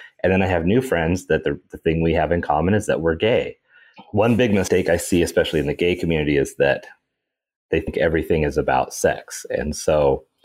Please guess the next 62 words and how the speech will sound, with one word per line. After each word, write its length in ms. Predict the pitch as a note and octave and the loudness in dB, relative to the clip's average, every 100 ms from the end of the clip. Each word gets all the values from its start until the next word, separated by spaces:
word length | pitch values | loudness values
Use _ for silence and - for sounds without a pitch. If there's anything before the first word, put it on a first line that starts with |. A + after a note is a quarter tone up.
| _ _ _ _ _ | _ _ _ _ _
if 120 | D#2+ E2 | -6 -4
you're 80 | |
trying 280 | - G2 F2+ | -2 0 0
to 60 | E2 | -2
connect 360 | F#2 E2+ D#2+ - | -2 -2 -2 0
only 300 | E2 E2 E2 | 2 2 2
on 120 | C#2+ | 0
that 200 | D#2 A#1 | 0 0
level, 460 | D#2+ G#2+ D#2 C#2+ - _ _ - | 0 2 2 0 -4 _ _ -2
then 100 | E2 | 0
you're 100 | D#2 | 0
not 240 | D2+ D2 | 0 -2
gonna 160 | D2 C#2+ | -2 -2
get 220 | D2+ D#2 | -2 -2
into 220 | D2+ C#2 | -2 -4
the 80 | C2+ | -6
deeper 280 | D2+ C#2+ - | -6 -6 -6
conversations 680 | - C2 C2+ D2 - C2 | -6 -6 -2 -2 -4 -8
you 80 | C#2 | -10
need 200 | C#2+ C#2+ | -8 -6
to 60 | C#2 | -4
have 220 | - B1+ | -4 -4
the 60 | - | -8
support. 580 | - _ - - - _ _ _ _ | -20 _ -2 -2 -4 _ _ _ _
You're 100 | - | -4
just 160 | C#2+ - | -4 -2
gonna, 280 | D#2 C#2+ C2 _ _ _ _ - | -2 -2 -4 _ _ _ _ -6
you 100 | C#2 | -4
know, 100 | B1+ | -2
you're 160 | C#2+ | -2
gonna 140 | D#2 D#2+ | -2 0
have 160 | D2+ | 0
a 40 | C2+ | 0
release 340 | D#2+ A2+ G#2+ | 2 2 2
and 100 | D2+ | 0
you're 80 | D2+ | 0
gonna 200 | D2 C#2+ | -2 -2
get 180 | D2 - | -4 -6
your 100 | - | -6
stress 320 | - A2 - | -2 -2 0
worked 240 | G2+ - | -2 0
out 160 | E2 D2 | 0 0
and 80 | D#2 | 0
whatever, 360 | D#2+ G#2+ F#2 | 0 2 2
and 80 | E2 | 0
you're 100 | D2+ | 0
gonna 120 | D#2+ | -4
feel 160 | - F2 | -2 -2
good 240 | F2 G2+ | 0 0
for 140 | - F2 | 0 -2
half 240 | E2 D#2 | -2 -2
an 80 | D#2 | -2
hour. 320 | D#2 D2+ D#2 - - _ - | 0 0 -4 -8 -20 _ -6
And 120 | E2 | -2
then 160 | D#2 D#2 | 0 -2
you, 180 | D2 - - | -4 -6 -10
it's, 320 | D#2 - - | -10 -10 -12
you 140 | C2 | -10
feel 260 | D#2 D#2+ C#2+ | -4 0 2
even 220 | C#2+ C2+ | 2 0
worse 260 | C#2+ C#2 - | -2 -2 -2
afterwards. 680 | D2+ C#2 C#2 A#1+ - - | -4 -4 -8 -10 -14 -20